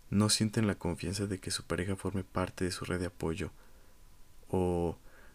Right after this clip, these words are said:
por alguna razón ustedes desconfían,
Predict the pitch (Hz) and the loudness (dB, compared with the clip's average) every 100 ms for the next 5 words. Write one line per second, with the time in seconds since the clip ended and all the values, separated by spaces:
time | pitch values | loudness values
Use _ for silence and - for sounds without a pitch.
0 | - - - - - 98 92 101 107 98 | -20 -18 -18 -6 0 2 4 2 2 0
1 | - 95 104 - - - - - - - | 0 0 0 -4 -14 -20 -20 -20 -20 -20
2 | - - - - - - - - - - | -20 -20 -18 -18 -18 -18 -18 -20 -20 -20
3 | - - 101 98 104 104 90 90 - 104 | -18 -6 0 2 2 2 0 -2 2 2
4 | 113 | 0